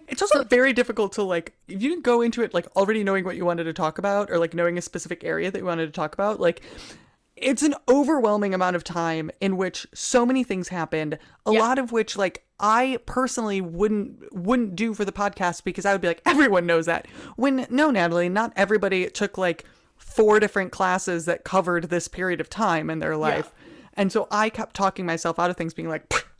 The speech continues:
Speaker 1: no, that's
Speaker 2: <laughs>
Speaker 1: common knowledge."
Speaker 2: Well, and so, and so when I suggested it too, I was like, that does seem like a gimme of, like,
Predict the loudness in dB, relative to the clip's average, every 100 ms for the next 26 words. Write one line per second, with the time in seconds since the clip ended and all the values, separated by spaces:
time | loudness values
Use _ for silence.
0 | _ _ _ -2 0 0 -4 -6 -10 -14
1 | -2 -2 0 2 0 2 2 4 4 4
2 | 4 4 0 -4 -16 -18 -18 -2 4 4
3 | 2 -2 2 0 2 -2 0 0 2 2
4 | 2 2 0 -6 -4 -2 -2 -2 -4 -4
5 | -8 -4 2 2 2 0 -2 -2 -2 -4
6 | _ -2 -2 0 -2 -2 -2 -2 0 -2
7 | -4 -4 -2 0 0 0 -4 -2 -2 -4